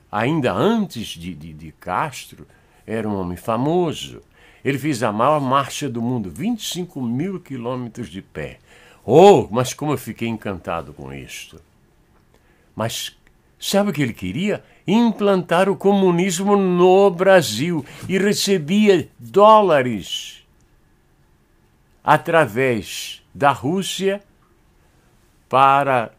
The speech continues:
fazer um levante dentro da nossa pátria. E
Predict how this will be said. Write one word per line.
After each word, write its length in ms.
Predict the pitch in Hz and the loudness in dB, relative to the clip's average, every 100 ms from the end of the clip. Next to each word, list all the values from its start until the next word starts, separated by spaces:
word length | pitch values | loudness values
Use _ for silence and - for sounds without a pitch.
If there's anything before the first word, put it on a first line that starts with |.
| _ | _
fazer 440 | 127 117 98 139 | 0 0 0 0
um 80 | 139 | 0
levante 580 | 135 113 87 127 143 135 | -2 -2 0 -2 -2 -6
dentro 440 | 101 117 139 127 | -6 -2 -2 -4
da 180 | 117 110 | -4 -2
nossa 340 | 107 123 - 113 | 0 -2 -2 -8
pátria. 920 | - 95 92 87 - 71 67 - - - _ _ _ _ _ _ _ _ _ _ _ _ _ _ _ _ _ _ _ _ _ - | -4 0 0 -2 -10 -10 -10 -12 -20 -20 _ _ _ _ _ _ _ _ _ _ _ _ _ _ _ _ _ _ _ _ _ -4
E 340 | 196 202 214 | 0 0 -2